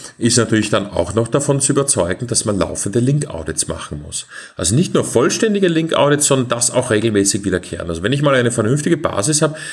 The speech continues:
dann kann ich ja mein Link-Audit auch immer wiederholen. Das ist ja kein Problem. Und das muss ich auch machen. Aber warum muss ich es machen? Wer weiß das?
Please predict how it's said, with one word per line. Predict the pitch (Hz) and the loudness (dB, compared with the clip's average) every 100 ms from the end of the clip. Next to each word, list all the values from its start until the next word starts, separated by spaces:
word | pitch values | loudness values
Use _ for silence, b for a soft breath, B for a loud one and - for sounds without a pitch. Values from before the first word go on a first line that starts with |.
| B | B
dann | 123 | -2
kann | 196 220 | 0 2
ich | |
ja | 170 | 2
mein | 135 113 | 2 2
Link-Audit | 110 147 - 101 117 131 - B | 2 0 0 2 2 0 -6 B
auch | - 101 | -6 -2
immer | 127 127 | 2 2
wiederholen. | 123 127 127 135 | 4 2 4 2
Das | 110 - | 2 0
ist | - | 0
ja | 127 | -2
kein | 127 123 | 0 -2
Problem. | 127 131 123 90 B B B | 0 2 2 0 B B B
Und | 135 | -4
das | 151 | -2
muss | 208 262 | 0 0
ich | 226 123 | 0 0
auch | 104 | -2
machen. | 92 - 87 | -6 -6 -4
Aber | 147 | 0
warum | 165 165 240 | 2 4 2
muss | 233 127 117 | 4 2 2
ich | 101 | 0
es | 95 | 0
machen? | 95 80 - 76 76 b b b | -2 -4 -6 -12 -18 b b b
Wer | 127 185 | 0 2
weiß | 240 233 | 2 2
das? | 92 73 | 0 -2